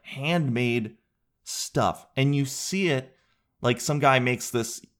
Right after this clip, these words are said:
I don't know, like, a turtle out of a, some type of coconut shell or something. And you see it and you're like, "That is amazing. That's really cool. That guy can do it." And then you, as the days go on, you see the same thing, like, a hundred times and you realize, "Oh, shit.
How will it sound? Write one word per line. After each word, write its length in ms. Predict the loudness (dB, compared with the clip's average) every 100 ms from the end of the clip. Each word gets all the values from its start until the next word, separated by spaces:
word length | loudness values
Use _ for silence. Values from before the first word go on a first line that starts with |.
| _ _ _ 0
I 160 | 4
don't 80 | 4
know, 100 | 2
like, 140 | 0 -4
a 60 |
turtle 440 | -4 0 4 8 8
out 100 | 6
of 120 | 2
a, 260 | 0 -2 -8 _ _ _ _ _ -6
some 160 | -2
type 160 | 0 0
of 60 | 2
coconut 420 | 4 4 0 0
shell 140 | 0
or 20 |
something. 280 | 2 0 0
And 120 | 0
you 100 | -2
see 220 | -2 -2 0
it 20 |
and 80 | 2
you're 80 |
like, 140 | 0 0
"That 140 | -2
is 240 | -2 -4 -12 -10
amazing. 840 | -4 -4 -2 -2 -2 -2 -8 -14 -20 _ _ -10
That's 180 | -2
really 200 | 2 4
cool. 160 | 4 2
That 100 | 0
guy 120 | -2
can 120 | -2
do 80 | -2
it." 60 | -2 -8 -6
And 120 | 0 2
then 140 | 4
you, 240 | 4 2 -2 _ _ _ -20 -20 _
as 160 | -2 0
the 80 | 2
days 320 | 6 6 4
go 120 | 2
on, 260 | 2 2 2
you 80 | 0
see 180 | 0
the 140 | -2 -2
same 360 | -2 -2 0
thing, 220 | 0 -2 -2
like, 100 | -2
a 60 |
hundred 400 | -4 -2 0 0
times 300 | 0 0 0
and 60 | -2
you 60 |
realize, 200 | -2 -2 -6 -6
"Oh, 140 | -4
shit. 440 | -4 -6 -6 -6